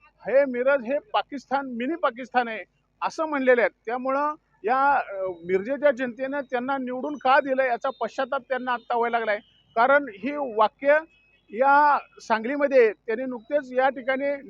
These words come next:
निते-, निलेश राणे या ठिकाणी आल-, नितेश राणे आलते आणि त्यांनी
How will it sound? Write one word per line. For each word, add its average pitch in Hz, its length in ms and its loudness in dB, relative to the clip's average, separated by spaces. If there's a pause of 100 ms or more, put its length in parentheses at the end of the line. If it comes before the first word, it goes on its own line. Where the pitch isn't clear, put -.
(100)
निते-, 254 380 -6
निलेश 220 540 0
राणे 269 400 2 (260)
या 220 120 4
ठिकाणी 262 320 -2
आल-, 240 180 2
नितेश 240 280 -2
राणे 262 200 -2
आलते 247 260 0
आणि 262 140 -4
त्यांनी 262 440 -4